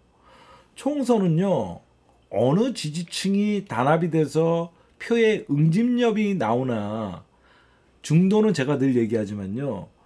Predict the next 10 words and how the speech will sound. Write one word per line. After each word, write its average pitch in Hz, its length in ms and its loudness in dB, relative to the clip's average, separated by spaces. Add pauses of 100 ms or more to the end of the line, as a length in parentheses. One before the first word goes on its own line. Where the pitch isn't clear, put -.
(280)
외연 135 320 2
확장 185 500 -2 (140)
개나 101 320 -4
갖다 143 260 -6
주라 101 200 -10
그러세요. 90 480 -16 (360)
중도는 147 540 0
강한 127 420 -2
자에게 120 400 -2
붙어요. 87 560 -16